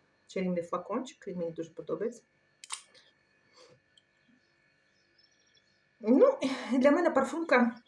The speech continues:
вона вважається, е, фруктово-квітковою, е, яка стартує, е, цитрусами.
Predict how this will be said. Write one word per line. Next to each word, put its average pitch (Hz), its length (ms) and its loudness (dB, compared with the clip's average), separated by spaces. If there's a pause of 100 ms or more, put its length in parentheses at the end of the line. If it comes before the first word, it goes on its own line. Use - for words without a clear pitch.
(400)
вона 262 300 6
вважається, 247 880 4 (580)
е, 196 300 -2
фруктово-квітковою, 269 1500 4
е, 208 380 0 (680)
яка 208 260 -2
стартує, 226 840 2
е, 175 220 -6
цитрусами. 220 680 -4